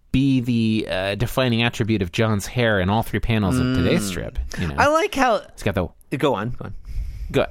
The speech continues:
Speaker 1: well, the one hair in front
Speaker 2: Yeah.
Speaker 1: and then the two, two hairs in back. Yeah.
Speaker 2: <laughs> I also like, uh, I, I, I'm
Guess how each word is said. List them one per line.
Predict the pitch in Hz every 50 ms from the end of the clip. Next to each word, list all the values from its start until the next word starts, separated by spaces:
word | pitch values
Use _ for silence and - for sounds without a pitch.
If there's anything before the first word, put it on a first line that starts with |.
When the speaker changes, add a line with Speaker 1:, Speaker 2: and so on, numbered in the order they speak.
| - -
Speaker 1:
well, | 127 156 151
the | 151 147
one | 143 147 160 147 147
hair | 147 151 143 135 127
in | 123 113 104
front | - - 127 117 117 117 98
Speaker 2:
Yeah. | 95
Speaker 1:
and | 107 107
then | 104 98
the | 98 95
two, | 92 - - - 117 110 104 104 - -
two | - - 123
hairs | 110 110 98 95 87
in | 87 90 87
back. | 87 90 87 80 85 82 - - -
Yeah. | 98 92 - -
Speaker 2:
<laughs> | - - - - - - 135 127 113 - 170 202 226 247 269 277 277 254 -
I | - 262 269
also | 269 269 - - 339 359
like, | 240 196 185 175 160 - - -
uh, | 151 143 143 139 135 -
I, | 143 139 139 -
I, | - 131 120 113 107 -
I'm | - 117 107 101